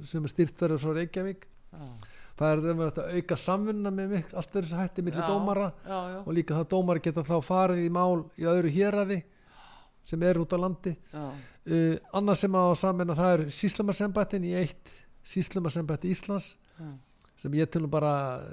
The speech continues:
Speaker 1: sko, ég segi þetta ekki sé vi-, en þetta er nánast vitlausasta að, aðgerð sem ég veit um. Sko, sýslumannsembættin voru stofnuð upp úr nítján, á, tvö,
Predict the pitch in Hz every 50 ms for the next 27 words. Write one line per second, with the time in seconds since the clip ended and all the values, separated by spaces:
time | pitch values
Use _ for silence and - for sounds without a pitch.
0 | - - - 131 127 - - 147 143 135 135 139 139 - 117 107 - - - -
1 | - _ _ _ _ _ _ _ _ _ _ _ _ _ _ 151 135 135 - -
2 | 160 170 165 151 151 147 - 165 151 156 180 180 160 160 156 151 156 151 143 151
3 | 165 170 185 151 139 165 185 185 170 - 190 160 139 - 165 156 170 175 165 156
4 | 156 - - 151 151 160 165 170 - - 165 127 156 151 143 147 147 151 156 147
5 | 120 - 131 120 107 - - - - - - - - 160 135 107 - - - -
6 | - - - 208 220 - - 254 226 208 160 208 202 180 196 175 - 196 185 180
7 | 151 - - 208 208 214 196 190 185 - - - _ - 175 147 - 180 180 185
8 | 180 180 165 - 185 185 165 - - - - 214 202